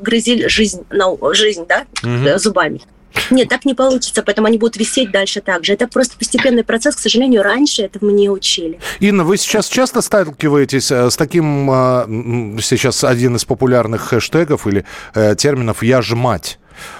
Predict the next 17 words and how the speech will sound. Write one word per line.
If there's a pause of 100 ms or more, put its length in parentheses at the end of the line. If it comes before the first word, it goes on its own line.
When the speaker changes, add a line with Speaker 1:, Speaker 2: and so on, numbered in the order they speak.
(160)
Speaker 2:
То
есть
это
Speaker 1:
Да.
Speaker 2:
сверхопека
над, (180)
над
ребенком,
да,
и
над
маленьким,
и
над
уже
там
ребенком-школьником.